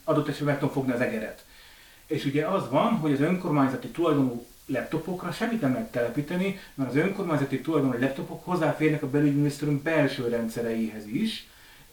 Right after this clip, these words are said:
ö, az összes törvény, meg szóval nem tudom, minden, a pénzügyi rendszerekhez, egy csomó mindent hozzáfér. És ezért a-, az a döntés, hogy a kormányzati, ilyen értelemben ez állami rendszernek a része az önkormányzati, még hogyha ellenzéki tulajdonú a,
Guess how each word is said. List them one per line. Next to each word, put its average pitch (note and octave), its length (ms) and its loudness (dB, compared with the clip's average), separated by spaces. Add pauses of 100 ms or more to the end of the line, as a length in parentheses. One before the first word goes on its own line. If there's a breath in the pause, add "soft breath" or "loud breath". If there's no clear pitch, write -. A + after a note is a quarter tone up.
ö, B2+ 380 2
az B2 140 2
összes - 340 0
törvény, F3 460 2
meg D3+ 140 2
szóval F#3 260 0
nem E3 180 -2
tudom, C#3+ 180 2
minden, C#3+ 240 4
a - 240 -2 (160)
pénzügyi F3+ 440 2
rendszerekhez, C#3 540 2
egy C3+ 80 -6
csomó D#3+ 160 0
mindent C3 280 2
hozzáfér. A#2+ 540 -8 (300 loud breath)
És E3+ 100 -6
ezért F3+ 280 0 (200)
a-, F3+ 260 -2
az F3 140 2
a C3 80 2
döntés, F#3 640 -2 (380 loud breath)
hogy C#3 180 2
a C3 100 0
kormányzati, C#3+ 840 2
ilyen D3+ 160 4
értelemben B2+ 380 0
ez A#2 180 -4
állami B2 560 0 (120)
rendszernek A2+ 680 -2
a A2 40 -8
része A2+ 400 -4
az A2 120 -8
önkormányzati, A2+ 600 -6
még B2 160 -4
hogyha C3 220 -6
ellenzéki B2 420 0
tulajdonú A2+ 520 -4
a, A2+ 200 -8